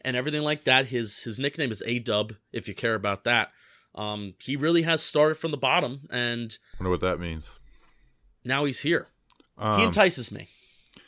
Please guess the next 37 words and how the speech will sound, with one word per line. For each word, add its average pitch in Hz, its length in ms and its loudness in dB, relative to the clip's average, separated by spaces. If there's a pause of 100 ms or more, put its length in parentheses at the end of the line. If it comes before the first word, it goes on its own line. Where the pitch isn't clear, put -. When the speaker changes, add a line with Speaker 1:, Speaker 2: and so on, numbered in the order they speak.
(920)
Speaker 2:
He 123 200 4
has 131 220 8
very 127 240 10
little 147 220 8
experience, 127 560 0
and 104 100 -2
I'm 98 240 -2
really 123 200 6
not 110 160 0
the 95 60 -8
biggest 101 260 -2
fan 98 140 -2
of 92 80 -4
the 90 100 -2
way 90 140 0
the 85 100 -6
Cardinals 85 640 -4
have 82 240 -4 (1120)
went. 82 540 -6 (440)
Like, 90 160 -2
they're 107 140 2
a 107 40 0
good 110 200 0
team 123 280 -2
right 90 140 -4
now, 85 300 -4 (440)
but 92 80 2
a 87 40 4
lot 95 280 6
of 98 80 -2
it - 20 -4
has 104 100 -2
been 98 140 -4
off 95 200 -2
of 87 100 -10
free 98 200 -2
agency, 107 580 -4